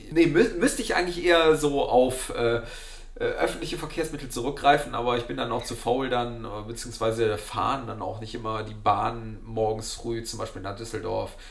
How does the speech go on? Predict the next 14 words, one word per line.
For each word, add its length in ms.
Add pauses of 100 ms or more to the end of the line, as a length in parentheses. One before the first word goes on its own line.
(340)
Und 400 (220)
das 200
ist 140
mir 100
dann 160
zu 160
unsicher. 420 (180)
Das 240
funktioniert 400
bei 100
mir 420 (120)
n-, 400 (320)
eher 240
so 420